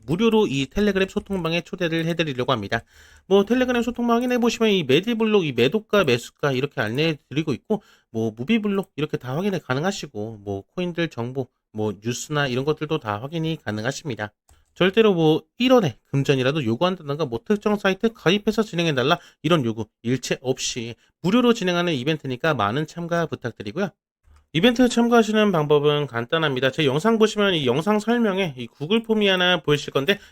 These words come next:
이 클릭해 주시면은 이 해당 창이 뜹니다. 이 원하시는 서비스 선택해 주시고 이 연락받으실 이 연락처 하나 남겨주시면 제가 바로 연락을 드리도록 하겠습니다.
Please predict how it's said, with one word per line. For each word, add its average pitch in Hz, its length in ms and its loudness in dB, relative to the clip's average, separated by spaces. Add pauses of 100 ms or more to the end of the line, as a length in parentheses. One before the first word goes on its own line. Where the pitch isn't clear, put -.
이 147 80 -2
클릭해 220 460 4
주시면은 160 560 -2
이 123 160 -4
해당 170 280 -2
창이 170 220 -6
뜹니다. 131 380 -2 (260)
이 127 60 -2
원하시는 214 480 4
서비스 202 400 -2
선택해 196 420 -4
주시고 175 480 -2 (200)
이 113 120 0
연락받으실 190 760 4
이 117 240 2
연락처 147 640 2
하나 131 240 -2
남겨주시면 143 640 0 (240)
제가 170 300 2
바로 117 340 0
연락을 123 440 0
드리도록 123 460 -2
하겠습니다. 113 600 -6